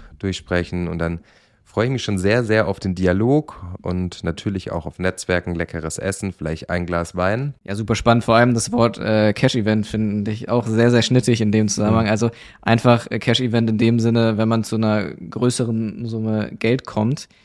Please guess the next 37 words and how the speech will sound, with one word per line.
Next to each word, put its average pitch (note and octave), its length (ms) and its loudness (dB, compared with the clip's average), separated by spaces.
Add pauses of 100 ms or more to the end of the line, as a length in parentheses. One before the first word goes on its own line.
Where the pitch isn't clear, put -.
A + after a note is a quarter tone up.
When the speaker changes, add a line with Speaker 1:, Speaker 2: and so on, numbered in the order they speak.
(260)
Speaker 2:
nehme G2+ 260 0
ich - 160 -4
an. A2+ 280 0
Vor - 180 -2
allem A2+ 220 2
auch A2+ 160 0
sehr A#2+ 160 2
interessant, A#2+ 560 0 (320)
was A2+ 220 2
du A#2+ 80 -2
sagst, A2 420 2
dass G#2 340 -2
ja G#2 180 0
Assetklassen G#2 880 -2
klar A#2 340 2
einmal G#2+ 260 2
sich, G2+ 260 -6
äh, G2+ 180 -6
im C3+ 200 0
Wert A2 360 2
steigern G#2+ 420 -2
können, A2 160 -2
aber G#2 120 -2
vielleicht G#2 200 -4
auch F#2+ 60 -4
einfach G2+ 180 -4
gar G2+ 140 -4
keinen - 160 -6
Ertrag A#2+ 500 -6
bringen, G#2 240 -6
also G2 80 -4
dass A2 80 -10
man G#2 80 -2
nicht G#2 100 -4
davon G2+ 220 -6
leben A#2 340 2
kann. A2+ 320 0